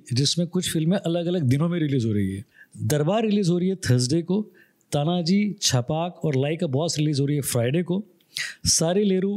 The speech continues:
निकेवारु रिलीज हो रही है सैटरडे को और संडे को रिलीज हो रही है अला वैकुंठ पुरामुलु। अब इन सारे रिलीजेस में हमने तय करना है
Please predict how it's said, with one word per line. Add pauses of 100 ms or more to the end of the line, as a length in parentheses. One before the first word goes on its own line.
(160)
निकेवारु
रिलीज
हो
रही
है (600)
सैटरडे
को (260)
और
संडे
को
रिलीज
हो
रही
है (340)
अला
वैकुंठ
पुरामुलु। (200)
अब (360)
इन
सारे
रिलीजेस
में
हमने
तय
करना
है